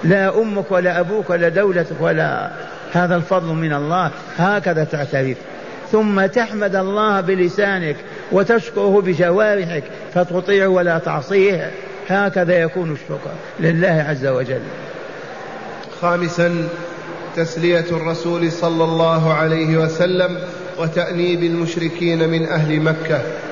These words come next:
Speaker 1: أخيرا من هداية الآيات تسلية الرسول صلى الله عليه وسلم حتى يتحمل ويطيق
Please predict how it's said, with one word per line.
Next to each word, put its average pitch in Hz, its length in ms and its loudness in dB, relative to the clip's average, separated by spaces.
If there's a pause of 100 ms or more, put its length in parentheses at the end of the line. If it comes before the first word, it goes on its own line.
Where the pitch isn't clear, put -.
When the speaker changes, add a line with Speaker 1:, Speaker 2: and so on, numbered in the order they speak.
(680)
Speaker 1:
أخيرا 208 760 2 (260)
من 147 220 0
هداية 180 420 2
الآيات 185 680 2
تسلية 190 640 0
الرسول 160 800 2 (360)
صلى 151 140 2
الله 147 140 0
عليه 202 100 4
وسلم 190 140 2
حتى 175 400 2
يتحمل 165 640 -2
ويطيق 151 500 2